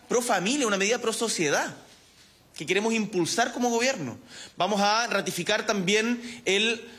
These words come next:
acuerdo de, est-, vamos a iniciar todos los trámites para la ratificación del acuerdo ciento noventa de la O I T para, eh, un, eh, para tener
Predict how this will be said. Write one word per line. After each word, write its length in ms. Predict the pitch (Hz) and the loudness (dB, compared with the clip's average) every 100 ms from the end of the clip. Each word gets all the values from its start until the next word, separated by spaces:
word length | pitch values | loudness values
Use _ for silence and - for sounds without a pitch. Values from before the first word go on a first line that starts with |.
| - - | -10 -4
acuerdo 640 | 156 170 240 233 147 156 - - - - _ | -2 2 2 2 0 -4 -6 -20 -20 -20 _
de, 320 | 160 190 208 | 2 2 2
est-, 140 | - 175 | -2 -2
vamos 240 | 185 190 | -2 0
a 60 | 190 | 0
iniciar 320 | 165 170 196 | 0 -2 -2
todos 200 | 196 208 | 0 0
los 100 | 202 | 2
trámites 260 | 202 208 202 | 0 0 -2
para 120 | 180 | 0
la 80 | 170 | 0
ratificación 440 | 156 147 147 202 | 0 -2 -4 -2
del 120 | 208 196 | 0 2
acuerdo 440 | 190 208 214 220 - | 2 0 0 -2 -8
ciento 260 | 180 170 | -6 -2
noventa 460 | 165 190 220 233 240 - - - | 0 0 -2 -6 -8 -12 -20 -4
de 520 | 190 202 208 - - - | 2 4 2 -2 -10 -2
la 120 | 170 | 0
O 80 | 165 | 2
I 60 | |
T 380 | 190 202 214 208 - - | 2 2 2 -2 -14 -8
para, 560 | - 190 196 202 - - - - | 0 2 4 2 -2 -14 -20 -4
eh, 420 | 156 151 151 147 160 | 0 2 2 0 -2
un, 580 | 165 180 175 165 156 - | -2 0 0 0 -4 -8
eh, 260 | - - - - | -12 -12 -12 -2
para 180 | 151 139 | 0 4
tener 360 | 151 196 190 | 4 4 0